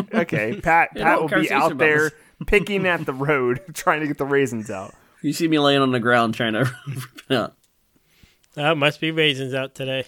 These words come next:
Speaker 2: I saw a kid on my way home from work, uh, walk over and start writing his name in concrete, and I was so proud of him 'cause I would have never done that.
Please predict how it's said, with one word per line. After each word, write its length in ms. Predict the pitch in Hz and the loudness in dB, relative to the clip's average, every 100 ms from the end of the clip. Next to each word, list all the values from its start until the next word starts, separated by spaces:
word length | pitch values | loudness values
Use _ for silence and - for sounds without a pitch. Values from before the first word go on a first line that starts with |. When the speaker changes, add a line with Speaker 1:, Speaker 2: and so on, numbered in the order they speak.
| - | 0
Speaker 2:
I 100 | 165 | 0
saw 180 | 220 269 | 2 2
a 40 | |
kid 200 | 190 196 | 2 0
on 60 | 175 | 2
my 80 | 160 | 2
way 140 | 156 | 2
home 160 | 147 147 | 2 -2
from 160 | 147 | 0
work, 320 | 143 139 127 - | 2 2 0 -6
uh, 360 | - 117 110 107 | 2 4 4 2
walk 300 | 120 127 135 | 2 2 4
over 280 | 139 127 120 | 4 4 2
and 200 | 104 113 | 0 0
start 240 | - 113 | 2 2
writing 260 | 101 113 107 | 2 0 -2
his 140 | 107 | -4
name 260 | 110 110 104 | -2 -2 -2
in 220 | 95 107 | -2 -4
concrete, 580 | 107 104 101 98 92 - - | -4 -6 -4 -6 -6 -8 -8
and 140 | 110 | -4
I 20 | |
was 100 | 113 - | -4 -2
so 120 | 139 | -2
proud 300 | - 113 104 | 2 2 2
of 100 | 117 | 0
him 220 | 92 95 | -6 -6
'cause 160 | - 110 | -4 0
I 100 | 120 | 2
would 120 | 110 | 0
have 120 | 95 | 0
never 240 | 104 95 | -2 -2
done 220 | 95 95 92 | -2 -2 -4
that. 240 | 92 - | -6 -10